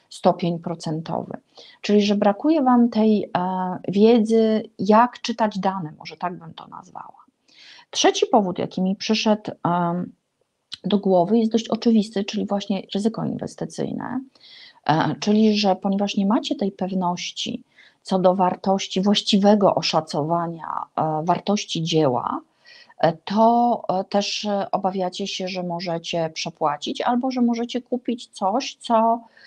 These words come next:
dzieło, które będzie nie zyskiwało na wartości,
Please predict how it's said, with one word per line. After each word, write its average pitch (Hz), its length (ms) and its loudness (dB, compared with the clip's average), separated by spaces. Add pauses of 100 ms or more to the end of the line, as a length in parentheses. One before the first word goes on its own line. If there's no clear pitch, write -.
(180)
dzieło, 214 360 6
które 202 340 -6
będzie 190 760 -2
nie 226 180 4
zyskiwało 240 580 2
na 175 140 -6
wartości, 165 640 -8